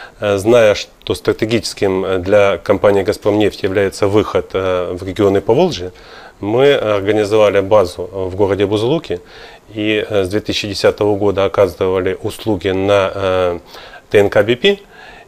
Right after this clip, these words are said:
И в этом году, э, мы, э, участвуя в тендере, победили. И, э, с этого года мы оказываем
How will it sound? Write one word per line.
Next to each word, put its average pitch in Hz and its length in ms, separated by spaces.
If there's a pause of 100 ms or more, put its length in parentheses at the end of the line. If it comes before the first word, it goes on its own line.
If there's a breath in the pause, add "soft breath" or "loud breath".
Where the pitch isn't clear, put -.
(300)
И 113 200
в 104 100
этом 127 300
году, 120 560
э, 98 380
мы, 107 400
э, 104 80
участвуя 101 560
в - 60
тендере, 131 380
победили. 131 600 (600 loud breath)
И, 117 300
э, 95 580
с - 120
этого 104 260
года 120 240
мы 107 220
оказываем 95 840